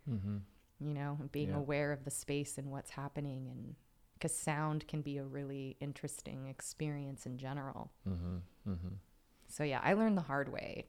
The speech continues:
Speaker 2: to
Speaker 1: Oh,
Speaker 2: really
Speaker 1: for
Speaker 2: be
Speaker 1: sure.
Speaker 2: mindful of what songs I was singing and, like, what songs were going on, and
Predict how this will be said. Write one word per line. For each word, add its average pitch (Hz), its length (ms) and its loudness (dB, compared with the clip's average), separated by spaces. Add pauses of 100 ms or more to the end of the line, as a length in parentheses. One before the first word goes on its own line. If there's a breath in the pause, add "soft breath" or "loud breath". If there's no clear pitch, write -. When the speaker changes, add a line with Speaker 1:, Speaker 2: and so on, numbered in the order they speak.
(120)
Speaker 2:
to - 180 0 (160)
Speaker 1:
Oh, 160 60 -4 (180)
Speaker 2:
really 160 340 6
Speaker 1:
for 151 100 2
Speaker 2:
be 160 60 6
Speaker 1:
sure. 151 80 4
Speaker 2:
mindful 180 720 8
of 170 240 6
what 139 180 4
songs 156 380 2
I 156 140 6
was 160 200 4
singing 165 520 4
and, 143 260 0
like, 135 220 -6
what - 200 -4
songs 143 320 -2
were 151 80 0
going 143 300 0
on, 143 380 0
and 131 280 -4